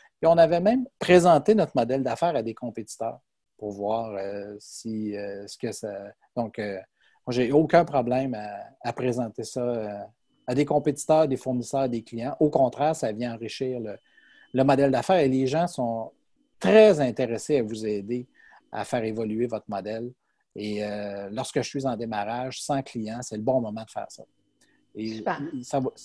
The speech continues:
Speaker 1: ça va être, euh, de, plus rentable sur un point de vue financier et en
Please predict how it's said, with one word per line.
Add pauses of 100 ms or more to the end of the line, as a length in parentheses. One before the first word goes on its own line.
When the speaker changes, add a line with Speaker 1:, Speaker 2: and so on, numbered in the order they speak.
(200)
Speaker 1:
ça
va
être,
euh,
de,
plus
rentable
sur
un
point
de
vue
financier
et
en